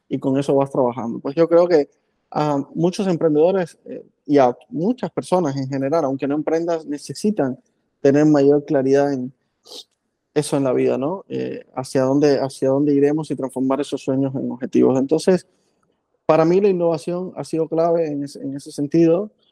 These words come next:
Me ha permitido incluso innovar en, en mi propio, eh, en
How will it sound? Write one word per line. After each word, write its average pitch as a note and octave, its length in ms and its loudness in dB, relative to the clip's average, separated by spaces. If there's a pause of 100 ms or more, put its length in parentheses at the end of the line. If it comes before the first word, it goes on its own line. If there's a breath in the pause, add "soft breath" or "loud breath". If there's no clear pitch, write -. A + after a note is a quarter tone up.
(160)
Me D3 120 0
ha C#3+ 60 4
permitido D3 420 0
incluso D#3+ 300 -6
innovar D3 540 0
en, C#3 260 -8
en C#3 160 -8
mi C3+ 100 -8
propio, D3+ 640 -2 (500)
eh, B2+ 420 -8
en B2+ 160 -12